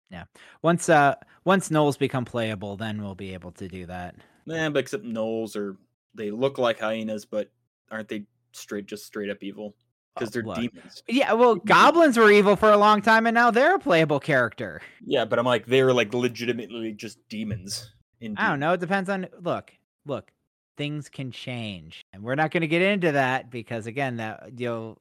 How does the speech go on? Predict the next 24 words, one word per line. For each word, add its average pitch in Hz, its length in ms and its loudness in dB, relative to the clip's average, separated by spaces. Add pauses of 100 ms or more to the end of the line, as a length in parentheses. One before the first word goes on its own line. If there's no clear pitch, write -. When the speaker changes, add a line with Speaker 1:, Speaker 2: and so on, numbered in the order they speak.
Speaker 1:
I'm 131 180 -6
trying 143 240 4
to 147 80 2
avoid 135 260 2
talking 127 220 -2
about 127 180 0
Discworld 113 580 -4
this 113 300 -8
entire 113 420 -4
thing. 80 420 -12 (280)
Speaker 2:
Um, 127 720 -2 (360)
hyenas 139 440 -4
are 117 380 0
excellent - 500 -8
communicators, 139 1200 -8 (320)
use-, 120 380 -8 (120)
um, 104 240 -6
using 113 420 -6
various 104 460 -4 (600)
cues 117 520 -8
to - 80 -20
send 101 320 -8
messages, 107 560 -10
accomplishing, 101 680 -14